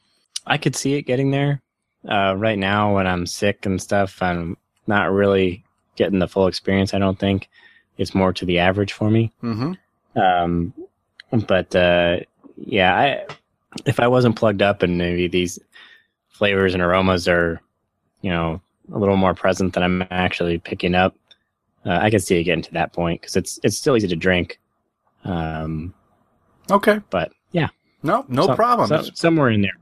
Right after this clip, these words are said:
Speaker 1: for me.
Speaker 2: Yeah, yeah. It's, so we're, we got a recommended and an average.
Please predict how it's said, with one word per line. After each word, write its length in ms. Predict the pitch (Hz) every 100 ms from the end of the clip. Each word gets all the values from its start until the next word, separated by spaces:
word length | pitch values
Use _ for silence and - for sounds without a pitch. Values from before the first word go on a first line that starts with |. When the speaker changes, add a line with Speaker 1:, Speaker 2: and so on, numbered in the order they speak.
| -
Speaker 1:
for 60 |
me. 200 | 87 82 _
Speaker 2:
Yeah, 340 | 277 311 101 98 _
yeah. 200 | 254 120
It's, 300 | 123 127 - _ _ _ _
so 180 | 160
we're, 340 | 143 185 175 - _ _
we 100 | 139
got 160 | 135 139
a 40 |
recommended 680 | 120 170 190 185 220 226 240
and 100 | 190
an 80 | 147
average. 680 | 127 185 214 247 240 - -